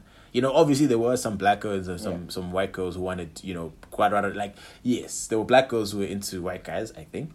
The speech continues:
Speaker 1: but there were, and then there were also, you know, a bunch of black girls in, in, in,
Speaker 2: Yeah.
Speaker 1: in school who were like, "Yeah, me, I want a white Hun."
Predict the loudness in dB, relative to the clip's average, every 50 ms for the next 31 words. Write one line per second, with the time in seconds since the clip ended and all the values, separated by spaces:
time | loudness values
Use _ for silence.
0 | -18 -20 -20 -16 -10 -8 -8 -6 -4 -4 -4 -2 -2 -4 -4 -6 -6 -8 -8 -6
1 | -4 -4 -4 -4 -4 -2 -2 -4 -4 -4 -4 -4 -6 -8 -8 -10 -12 -10 -8 -8
2 | -8 -6 -6 -6 -6 -6 -6 -6 -2 0 0 0 0 -4 -6 -6 -8 -10 -12 -12
3 | -12 -12 -12 -12 -14 -12 -10 -8 -8 -8 -8 -10 -12 -12 -12 -10 -10 -6 -2 0
4 | 0 0 0 -2 -4 -4 -4 -4 -4 -4 -8 -8 -8 -10 -10 -10 -10 -10 -8 -6
5 | -4 -4 -4 -6 -6 -8 -8 -8 -8 -10 -10 -12 -16